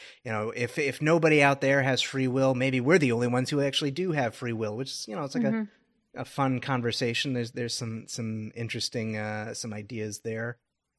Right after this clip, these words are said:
Speaker 2: What
Speaker 1: Uh, and then,
Speaker 2: happens
Speaker 1: of
Speaker 2: when the
Speaker 1: course
Speaker 2: timekeepers finish writing the flow of time?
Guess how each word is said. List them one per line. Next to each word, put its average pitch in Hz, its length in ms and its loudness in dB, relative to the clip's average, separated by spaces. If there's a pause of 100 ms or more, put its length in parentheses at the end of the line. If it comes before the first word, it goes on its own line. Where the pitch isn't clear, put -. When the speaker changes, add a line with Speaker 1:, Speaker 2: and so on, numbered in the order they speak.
(100)
Speaker 2:
What 233 80 -6
Speaker 1:
Uh, 247 120 4
and 294 100 8
then, 302 60 2
Speaker 2:
happens 254 460 10
Speaker 1:
of 220 60 4
Speaker 2:
when 226 140 8
the 226 80 8
Speaker 1:
course 220 60 2
Speaker 2:
timekeepers 226 640 6
finish 233 380 4
writing 202 520 6
the 190 100 0
flow 180 280 2
of 156 160 -6
time? 143 480 -6